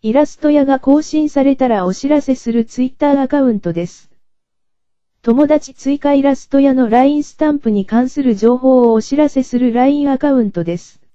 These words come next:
友達追加イラスト屋のYahoo、着せ替えです。曖昧なキーワードでもイラストを見つけられるかもしれません。申請千七百三十六十一。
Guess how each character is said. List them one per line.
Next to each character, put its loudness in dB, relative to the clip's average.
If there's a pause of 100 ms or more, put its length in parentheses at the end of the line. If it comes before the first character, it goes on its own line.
(920)
友 2
達 0
追 -4
加 0
イ 2
ラ 0
ス -16
ト -2
屋 0
の 0
Yahoo、 -4 (420)
着 -20
せ -4
替 -2
え -2
で -6
す。 -18 (1160)
曖 2
昧 4
な 2
キ -2
ー 0
ワ 2
ー 0
ド 0
で 0
も -2
イ -2
ラ 0
ス -18
ト 2
を 2
見 -2
つ -14
け -2
ら 2
れ 2
る 0
か 0
も -2
し -8
れ -2
ま -2
せ -8
ん。 -14 (960)
申 -4
請 2
千 -2
七 2
百 -2
三 -2
十 0
六 -2
十 0
一。 -8